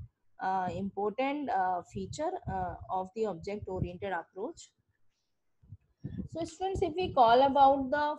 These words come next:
first feature of the object-oriented, uh, programming, so its name is objects. And so many times we have, uh, discussed about the term objects also here. So what is object basically? So we can say it's a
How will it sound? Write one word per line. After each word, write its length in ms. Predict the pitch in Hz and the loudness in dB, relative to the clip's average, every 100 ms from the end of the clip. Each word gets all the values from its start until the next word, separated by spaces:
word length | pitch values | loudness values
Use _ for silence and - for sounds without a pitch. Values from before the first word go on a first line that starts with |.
| - | -4
first 340 | 220 330 - | -2 -2 -6
feature 280 | - 262 302 | -10 -8 -4
of 320 | 294 285 240 | 0 0 0
the 160 | 233 285 | -2 0
object-oriented, 1120 | 220 175 240 240 240 220 196 190 190 220 226 | -2 -2 -8 -6 -4 -2 -2 -6 -8 -6 -4
uh, 200 | 208 190 | -4 -4
programming, 720 | - 190 175 180 170 220 392 359 | -4 -8 -4 -4 -4 -6 -8 -12
so 500 | - 220 220 208 202 - - - - - | -8 -4 -4 -4 -8 -16 -20 -20 -18 -16
its 200 | 214 - | -16 -8
name 260 | 226 233 | -6 -4
is 160 | 269 302 - | -6 -6 -2
objects. 720 | 185 170 - 233 415 - - _ _ _ - | -2 -2 -4 -6 -6 -14 -20 _ _ _ -4
And 280 | 214 233 233 | -2 -2 -4
so 180 | 285 302 | -6 -4
many 240 | 311 330 | -2 -2
times 320 | 330 311 349 330 | 0 0 -4 -6
we 200 | 285 294 | -4 0
have, 320 | 285 285 269 | 2 0 0
uh, 180 | 214 196 | -2 0
discussed 420 | 190 214 - 269 | -2 -6 -8 -6
about 380 | 254 214 196 202 | -4 0 -2 -4
the 120 | 240 | -8
term 280 | 208 202 233 - | -6 -6 -6 -6
objects 560 | 170 165 165 196 220 - | -6 -6 -10 -10 -10 -6
also 420 | 190 175 - 214 | -6 -6 -10 -10
here. 260 | 190 170 294 _ _ _ _ _ _ | -10 -10 -14 _ _ _ _ _ _
So 320 | _ 320 339 | _ -8 -6
what 280 | 294 226 226 | 0 0 0
is 160 | 330 320 | -4 -2
object 500 | 226 180 165 226 233 | 0 -2 -6 -6 -4
basically? 500 | 226 226 226 254 349 | -6 -6 -10 -10 -10
So 120 | 370 | -8
we 220 | 277 269 | -6 -8
can 320 | 302 302 302 294 | -8 -8 -10 -14
say 300 | - 294 294 | -16 -12 -10
it's 220 | 285 - | -12 -10
a 120 | 330 | -10